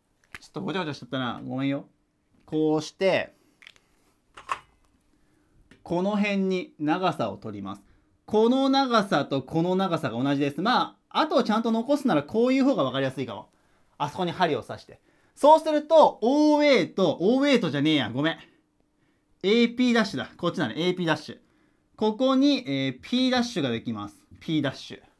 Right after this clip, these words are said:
いいかな？そうすると、今長さとしては、これ書かなくていいけど、ここに、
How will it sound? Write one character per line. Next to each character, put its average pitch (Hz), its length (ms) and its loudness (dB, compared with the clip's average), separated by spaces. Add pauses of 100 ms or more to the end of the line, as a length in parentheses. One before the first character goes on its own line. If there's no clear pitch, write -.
(2500)
い 151 40 -10
い 131 40 -14
か 101 60 -10
な？ - 140 -14 (260)
そ 320 180 4
う - 20 4
す 330 80 -4
る 320 120 -4
と、 311 140 8
今 240 160 2
長 320 260 4
さ 254 100 0
と 180 100 -4
し - 60 -8
て 196 60 0
は、 165 80 0
こ 349 100 2
れ 370 60 2
書 349 80 -2
か 349 100 4
な 294 100 4
く - 40 -12
て 214 80 0
い 190 40 2
い - 20 0
け 143 80 0
ど、 135 300 -2 (1300)
こ 302 260 4
こ 349 260 0
に、 339 460 0